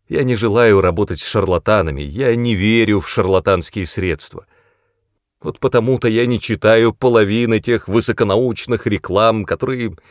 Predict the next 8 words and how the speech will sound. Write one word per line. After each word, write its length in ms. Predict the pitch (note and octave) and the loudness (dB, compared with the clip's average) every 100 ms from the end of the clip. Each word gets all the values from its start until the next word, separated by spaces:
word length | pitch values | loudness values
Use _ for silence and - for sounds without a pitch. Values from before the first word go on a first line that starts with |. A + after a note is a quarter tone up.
| _ _ | _ _
дождем 800 | A2 - A2 F2 F#2+ B2+ A#2 G2 | 0 2 2 0 2 6 6 2
сыплются 520 | - B2+ F2 A2 - | -2 -4 -2 -4 -2
в 100 | G#2 | -2
мой 180 | G#2 G#2+ | 0 -2
ящик 500 | F2 G#2 G2+ - F#2 | 0 0 0 -2 -10
с 100 | - | -8
каждой 360 | - G2 D#2+ G2+ | 0 0 0 -10
почтой. 500 | - F2 - - | -6 -8 -8 -20